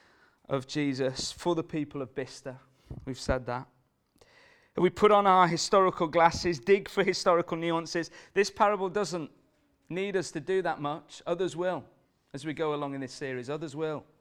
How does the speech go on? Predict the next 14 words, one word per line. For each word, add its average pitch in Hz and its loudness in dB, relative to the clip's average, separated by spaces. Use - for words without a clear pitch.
We 143 -12
just 165 -4
simply 143 -8
need 139 -6
to 143 -10
know 131 -6
that 123 -8
the - -16
farmer 147 -6
scatters - -14
recklessly, - -14
not 135 -8
by 123 -4
preci-, 117 -14